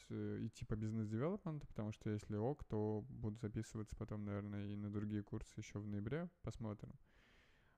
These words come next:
А, главное это все успевать применять, но вот по финансам это достаточно интересная тема, которую можно, а, обсудить и разобрать.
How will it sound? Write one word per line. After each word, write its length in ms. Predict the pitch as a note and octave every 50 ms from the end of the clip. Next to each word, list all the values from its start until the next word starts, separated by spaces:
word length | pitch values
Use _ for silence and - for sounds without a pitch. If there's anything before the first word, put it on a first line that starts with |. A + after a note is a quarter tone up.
| - -
А, 300 | A2+ A2+ A2 A2 G#2+ G#2+
главное 340 | G#2 A2+ B2+ B2+ C3+ B2+ A#2
это 80 | G#2+
все 160 | - - A#2 A2
успевать 380 | G2+ - - G#2+ G#2+ G#2 -
применять, 600 | - A#2+ G#2+ G#2 G#2 G#2+ G#2+ B2+ D#3+ E3+ - - -
но 180 | A2 G#2+ A2 A2
вот 180 | A2 G#2+ - - _
по 100 | A2 G2+
финансам 680 | - - G#2+ G#2 G#2+ A#2+ C3 - - - G#2 G2+ G2+
это 360 | G#2 G#2+ - - A2 G#2 G#2 G2+
достаточно 500 | G2+ G#2 - - A2+ G#2 - - A2+ G#2+
интересная 540 | G2+ - - G#2+ G2+ G2+ G2+ - G#2 G2
тема, 400 | F#2 - A2 A2 A#2 A2+ G#2+ G#2+ G#2+ -
которую 400 | - - - G#2+ G2+ G2+ G2+ G#2+
можно, 460 | G2+ G2+ G#2+ G#2 A2 G2+ G2 G#2 G#2 - - - - - - - - - - - - - -
а, 400 | - G2 G2+ G#2 G#2 G#2 G#2 G2+ -
обсудить 500 | G#2+ G#2+ - - A#2+ A2 A#2 A#2 A2+ -
и 40 | A#2+
разобрать. 500 | A2+ G#2+ A2 A2 A2 A2 B2+ D#3 G3